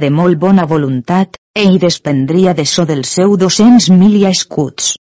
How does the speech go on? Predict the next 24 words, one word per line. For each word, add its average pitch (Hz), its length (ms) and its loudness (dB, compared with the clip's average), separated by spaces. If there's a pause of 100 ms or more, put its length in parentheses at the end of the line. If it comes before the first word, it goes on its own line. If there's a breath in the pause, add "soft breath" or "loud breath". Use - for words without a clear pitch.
(920)
L'endemà 196 560 4
per 170 240 -6
lo 185 160 2
matí 185 320 0
tingué 151 340 -4
consell, 170 600 -4 (180)
e 202 140 -2
foren 170 340 0
elets 175 380 -2
quatre 190 400 -2
ambaixadors, 156 960 -4 (160)
un 214 180 4
arquebisbe, 180 680 0
un 196 180 4
bisbe, 170 520 -2 (180)
un 247 180 6
vescomte, 180 840 0 (120)
e 196 140 0
lo 175 160 0
quart 247 320 0
fon 240 300 4
tirant 160 440 -2
lo 156 140 -2
blanc, 226 420 2